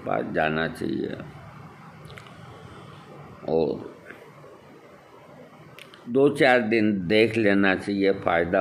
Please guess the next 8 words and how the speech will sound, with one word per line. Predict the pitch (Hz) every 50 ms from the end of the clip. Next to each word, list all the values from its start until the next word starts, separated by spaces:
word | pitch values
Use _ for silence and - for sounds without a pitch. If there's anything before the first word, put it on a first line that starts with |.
| 90 -
होता | - 90 87 - - 95 95 92
है | 92 95 92 -
तो | - 95 85 -
ठीक, | - - 101 92 90 90 -
नहीं | 95 90 92 92 90 87 85
होता | 80 80 - - - - 50 50 - -
तो | - - - - - - - - - - - - - - - - - - - - 381 370 - - - - - - - - - - - - - - - - - - - - - - - - - - - - 87
ईसीजी, | 85 82 - - 92 87 82 78 85 90 87